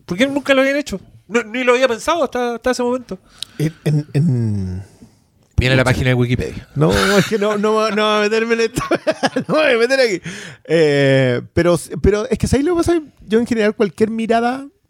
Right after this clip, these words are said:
Speaker 2: nueva que yo sienta que mantiene el espíritu del personaje, los personajes, yo estoy bien. Si para mí es cuando, cuando la disruptiva tiene que ser buena. Tiene que ser una cosa que yo diga,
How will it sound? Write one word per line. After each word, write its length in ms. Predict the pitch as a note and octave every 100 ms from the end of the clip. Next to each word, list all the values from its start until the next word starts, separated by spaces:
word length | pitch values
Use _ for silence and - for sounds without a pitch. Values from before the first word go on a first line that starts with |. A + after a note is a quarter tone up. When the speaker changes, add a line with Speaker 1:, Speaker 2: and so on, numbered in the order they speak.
| _ -
Speaker 2:
nueva 580 | D#3 D3 F3 G#3 C#4+ D4+
que 100 | G3+
yo 120 | F3+
sienta 260 | - G3+ F#3+
que 80 | F3
mantiene 320 | D3+ C3 F3+
el 60 | D#3+
espíritu 380 | - E3 F#3+ A#3
del 100 | G3
personaje, 540 | A#3+ B3 C4+ B3+ D4+
los 240 | - - -
personajes, 600 | F3+ D#3 A#3 A#3 D4+ _ _ _ _ -
yo 160 | D3+
estoy 160 | - D#3+
bien. 160 | F#2+ - _ _ _ _ _ -
Si 80 | -
para 120 | G#2
mí 100 | D3+
es 80 | F3+
cuando, 760 | - D#3+ C#3+ C#3 C3 C3+ - - -
cuando 240 | C#3+ C#3+
la 180 | E3 D3+
disruptiva 720 | D3 B2 C3+ - F#3 A#3 D4 - _ _ _ _ _ -
tiene 200 | - F3
que 80 | C#3+
ser 200 | - F3+ F#3
buena. 600 | E3 C3 A2 B2+ B2+ D#2 _ _ _ _ _ -
Tiene 220 | - C3+
que 100 | A#2
ser 160 | A2+ F3+
una 160 | E3+ D#3
cosa 180 | D#3+ D#3+
que 100 | C#3+
yo 120 | C#3+
diga, 400 | C#3+ C#3+ C#3